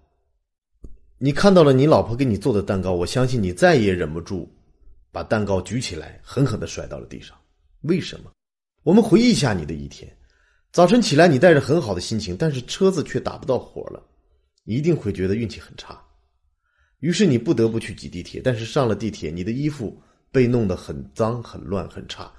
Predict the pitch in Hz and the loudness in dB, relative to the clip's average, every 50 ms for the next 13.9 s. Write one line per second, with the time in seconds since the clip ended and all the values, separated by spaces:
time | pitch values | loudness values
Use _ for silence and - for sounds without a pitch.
0 | _ _ _ _ - - 131 151 147 139 135 113 85 85 92 92 - 90 85 87 | _ _ _ _ -4 -2 -2 0 0 0 0 0 -2 -4 -4 -6 -8 -10 -10 -10
1 | 78 - - - - - - _ _ _ _ _ _ _ _ _ - - 92 92 | -10 -10 -12 -14 -16 -18 -20 _ _ _ _ _ _ _ _ _ -6 -6 -4 -2
2 | 113 - - - - - - _ _ - 180 165 139 - 151 139 113 92 - - | -2 -4 -4 -8 -14 -16 -20 _ _ 0 0 2 2 2 0 0 0 0 0 2
3 | 156 156 123 98 71 58 62 71 - - - _ _ _ _ _ - 151 127 110 | 2 2 2 0 -2 -6 -8 -14 -16 -20 -20 _ _ _ _ _ 4 4 4 4
4 | 98 87 90 98 98 - 123 95 - - - 82 87 - - 95 - - 82 82 | 2 0 -2 -4 -4 -6 -8 -8 -10 -12 -12 -12 -12 -10 -10 -10 -10 -10 -10 -10
5 | - 90 78 - - 95 85 85 95 135 160 156 120 87 82 85 87 87 80 78 | -8 -10 -10 -6 -4 -4 -4 -2 -2 -2 0 0 -2 -4 -6 -8 -8 -8 -10 -10
6 | 76 60 - - - - 208 202 143 131 110 92 87 90 90 131 110 - - 69 | -10 -12 -14 -14 -8 -4 -2 0 2 2 2 0 0 -2 -2 -2 -2 -2 -4 -10
7 | 64 - - - - - - - _ _ _ _ _ _ _ _ _ _ _ _ | -10 -10 -12 -12 -14 -18 -18 -20 _ _ _ _ _ _ _ _ _ _ _ _
8 | _ _ _ - - - 220 185 156 151 165 170 156 147 147 - 156 151 147 139 | _ _ _ -4 4 6 8 8 10 8 10 8 8 8 6 4 2 2 4 4
9 | 143 147 143 - - - _ - 104 107 120 127 123 110 107 101 - - 98 - | 2 2 0 -2 -6 -16 _ -4 0 2 4 4 4 4 2 0 -4 -6 -6 -6
10 | - 92 - - - 95 - - 85 76 76 - - - 64 - - - - _ | -6 -10 -10 -8 -10 -10 -10 -10 -12 -12 -12 -14 -14 -16 -18 -18 -20 -20 -20 _
11 | _ _ _ _ _ _ - - - 123 127 151 180 160 143 117 110 113 - - | _ _ _ _ _ _ -10 -4 0 2 4 4 4 4 2 0 -2 -2 -4 -2
12 | 131 117 98 98 117 123 110 90 95 95 131 127 113 95 98 92 - 160 160 156 | 0 0 2 2 2 2 2 0 -2 -4 -4 -4 -6 -6 -4 0 2 4 4 6
13 | 156 123 107 101 95 - 101 85 87 - 82 82 67 53 - - - | 4 4 4 2 -2 -4 -8 -10 -8 -6 -6 -6 -6 -6 -8 -12 -18